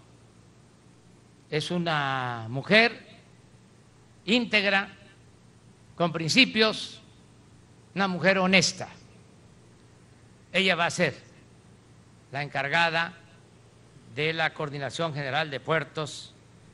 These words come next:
y Marina Mercante. Es como el nombramiento que hicimos de Horacio Duarte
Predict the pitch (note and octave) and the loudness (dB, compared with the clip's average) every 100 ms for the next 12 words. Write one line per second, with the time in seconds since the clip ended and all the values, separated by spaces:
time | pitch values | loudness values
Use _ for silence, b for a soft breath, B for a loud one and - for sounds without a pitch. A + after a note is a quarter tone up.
0 | - - C3 C3 D3+ D3+ D3 C#3+ C3 - | -20 -10 -6 -4 -4 -4 -4 -4 -6 -2
1 | D#3 C3 - - - - - - - - | -2 -4 -14 -20 -20 -20 -20 -20 -20 -20
2 | - - - - - - - - - - | -20 -20 -20 -20 -20 -20 -20 -20 -20 -20
3 | - - - - - - - - - - | -20 -20 -20 -20 -20 -20 -20 -20 -20 -20
4 | - - G#3 A3 - - - - - - | -20 0 4 4 0 -8 -16 -20 -20 -20
5 | - F#3 F#3 F3+ F#3+ F#3 F#3 G3 A3 G#3 | -6 -2 0 2 0 2 2 2 0 -2
6 | G3+ E3+ - A#3 G#3+ G#3 - - - - | -6 -4 -2 0 -2 -2 -6 -12 -18 -20
7 | - - - - - - - - - - | -20 -20 -20 -20 -20 -20 -20 -20 -20 -20
8 | - - - - - - - - - - | -20 -20 -20 -20 -20 -20 -20 -20 -20 -20
9 | - - - - - D#3 F3+ E3+ F#3+ G3+ | -20 -20 -20 -20 -8 0 0 2 4 2
10 | - G3+ F#3+ F3 G3+ D#3+ - | 2 0 2 10 10 10 0